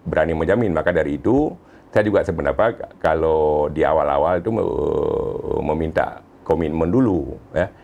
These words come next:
Komitmen jangan memperlemah kewenangan Aceh. Kemudian, eh, ya, eh, ma-,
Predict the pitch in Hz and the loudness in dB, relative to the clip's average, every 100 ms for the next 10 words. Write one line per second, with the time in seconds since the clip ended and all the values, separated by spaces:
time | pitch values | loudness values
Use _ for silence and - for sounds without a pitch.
0 | - - - 78 82 85 117 90 82 78 | -20 -10 -2 0 0 0 0 2 0 0
1 | 92 104 87 82 80 73 76 95 85 - | -2 -2 -2 -2 -2 -2 -2 -2 -4 -4
2 | 69 73 71 64 76 - - - - - | -2 0 -2 -2 -4 -4 -6 -6 -18 -20
3 | - - - 73 73 71 85 110 135 135 | -20 -20 -6 -2 -2 2 2 2 -2 -6
4 | - - - - - 82 87 85 80 80 | -16 -20 -20 -10 -2 0 2 0 0 -2
5 | 85 - - - - - - 117 127 110 | -6 -12 -20 -20 -20 -12 0 2 2 0
6 | - 107 98 101 98 98 - - - - | -2 0 2 2 0 -2 -6 -14 -20 -20
7 | - - - - - - - - - 117 | -20 -20 -20 -20 -20 -20 -20 -10 0 0
8 | 127 | 0